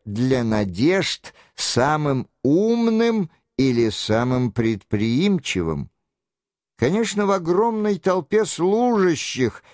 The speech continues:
инженеров и бухгалтеров можно было найти известное количество недовольных и раздраженных, но общественный строй был так могуществен,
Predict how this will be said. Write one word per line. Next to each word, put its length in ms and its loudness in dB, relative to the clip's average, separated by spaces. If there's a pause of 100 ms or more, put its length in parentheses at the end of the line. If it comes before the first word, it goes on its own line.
инженеров 1160 0 (140)
и 120 0
бухгалтеров 1080 0 (220)
можно 640 0
было 320 2
найти 680 0
известное 640 0
количество 840 0
недовольных 1400 0 (100)
и 160 4
раздраженных, 1400 -2 (640)
но 280 2
общественный 920 -2
строй 680 -2
был 300 -4
так 380 -4
могуществен, 1500 -2